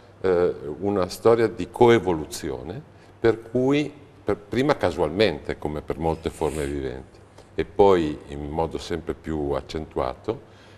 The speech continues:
eh, in sostanza si sono affermate sulla terra le angiosperme che sono, eh, che sono la flora oggi più, più presente che copre la, la, la terra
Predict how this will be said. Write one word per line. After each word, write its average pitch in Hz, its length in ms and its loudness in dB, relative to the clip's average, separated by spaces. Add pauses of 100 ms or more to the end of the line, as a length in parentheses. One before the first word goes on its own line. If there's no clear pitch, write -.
(100)
eh, 90 380 2
in 104 140 -4
sostanza 131 1000 0 (240)
si - 220 -10
sono 120 300 0
affermate 107 720 0
sulla 98 240 -2
terra 117 420 0
le 98 140 0
angiosperme 87 800 -4
che - 120 -12
sono, 127 720 -2 (400)
eh, 78 800 -2 (480)
che - 160 -12
sono 123 480 0 (480)
la 90 120 2
flora 107 460 8
oggi 90 500 4 (160)
più, 80 320 -4 (200)
più 82 160 -8 (100)
presente 85 800 2
che - 180 -10
copre 73 380 -2
la, 64 340 -4
la, 69 220 -6
la 71 120 -4
terra 69 520 -6